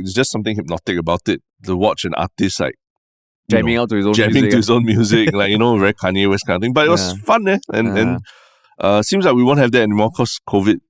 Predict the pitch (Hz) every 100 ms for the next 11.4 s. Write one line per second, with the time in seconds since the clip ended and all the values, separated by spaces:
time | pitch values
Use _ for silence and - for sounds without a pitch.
0 | - 87 87 90 98 95 107 - 87 101
1 | 104 104 - 165 139 180 185 190 160 120
2 | 170 175 151 156 - - _ _ _ _
3 | - - - 107 113 120 139 107 92 98
4 | 107 127 120 113 95 87 85 90 90 92
5 | 104 - 98 101 98 92 82 82 95 98
6 | 90 87 90 85 87 80 71 92 117 87
7 | 90 85 87 98 95 - 82 - 90 78
8 | 76 90 - 90 85 85 98 - 90 90
9 | 92 92 87 80 _ _ _ _ - 90
10 | 87 - - 87 85 80 76 - - 85
11 | - 76 - 101